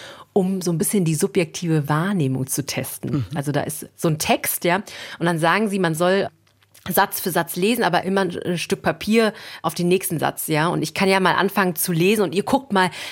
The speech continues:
Speaker 1: was mit eure subjektive Wahrnehmung, was die schon macht, welche Assoziationen ihr habt, ne? Äh, und man soll dann überlegen nach jedem Satz,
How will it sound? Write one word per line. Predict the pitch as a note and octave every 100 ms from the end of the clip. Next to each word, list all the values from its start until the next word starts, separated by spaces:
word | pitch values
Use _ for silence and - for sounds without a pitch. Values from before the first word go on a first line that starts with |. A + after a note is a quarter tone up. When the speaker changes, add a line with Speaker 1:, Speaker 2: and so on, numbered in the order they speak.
| -
Speaker 1:
was | D#3+ D#3+ G3+
mit | G#3 -
eure | F3 F3
subjektive | F3+ A3 G3+ - F#3 E3
Wahrnehmung, | D#3 D#3 F#3 F#3 F3
was | E3 E3+
die | F3
schon | - E3
macht, | E3+ -
welche | E3+ D#3
Assoziationen | D#3+ - D#3 E3+ D3+ D3+ D#3 D#3+ D#3+
ihr | C3 C3
habt, | B2+ -
ne? | C3 D3 F#3+ - - - -
Äh, | - D#3+
und | D3+
man | D#3
soll | D#3+
dann | E3+
überlegen | E3 D#3+ D#3+ F#3+
nach | F3+
jedem | D3+ F3 F3
Satz, | D#3+ F#3 -